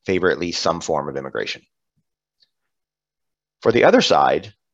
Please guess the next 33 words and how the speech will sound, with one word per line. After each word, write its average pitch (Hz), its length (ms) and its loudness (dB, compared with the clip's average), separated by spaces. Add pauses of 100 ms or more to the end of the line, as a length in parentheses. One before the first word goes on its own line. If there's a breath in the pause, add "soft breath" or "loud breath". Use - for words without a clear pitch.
(200)
those 117 220 0
identifying 110 640 0
as 92 120 -8
Republicans 95 840 -4
were 107 180 2
asked 110 380 0
what 127 400 0
percentage 131 420 -2
of 101 120 -2
Democrats 95 680 -2
agreed 101 420 -4
with 123 160 -2
the 147 80 -2
statement 90 500 -2 (220)
that 90 160 0
most 90 360 -2
police 90 440 -4
are 85 120 -2
bad 76 260 2
people. - 400 -12 (1500 soft breath)
Republicans 147 460 2
guessed 107 400 4
that 101 100 0
about 92 260 0
fifty-five 113 580 0
percent 95 400 -4
of 80 100 -18
Democrats 80 520 -4
would 69 100 -8
agree 76 200 -6
with 69 120 -10
that - 160 -6
statement. - 380 -8